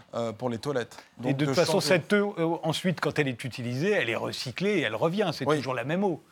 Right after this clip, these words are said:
Speaker 1: Oui. Oui, oui, elle, après, elle va dans le circuit des, des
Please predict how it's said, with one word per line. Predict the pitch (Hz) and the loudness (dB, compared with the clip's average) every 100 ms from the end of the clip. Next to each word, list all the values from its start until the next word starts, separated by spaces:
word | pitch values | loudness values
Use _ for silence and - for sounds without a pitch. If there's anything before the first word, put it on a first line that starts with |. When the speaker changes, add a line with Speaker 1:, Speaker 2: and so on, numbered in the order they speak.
| 131 | -4
Speaker 1:
Oui. | 131 - - _ _ _ _ _ - | -4 -6 -20 _ _ _ _ _ -4
Oui, | 180 | 0
oui, | |
elle, | 151 107 | 2 0
après, | 104 - | -2 2
elle | 143 | 2
va | 117 123 | 2 0
dans | 113 | -2
le | |
circuit | 107 - - - 143 | -6 -8 -8 -10 -12
des, | 131 113 | -10 -10
des | 107 | -12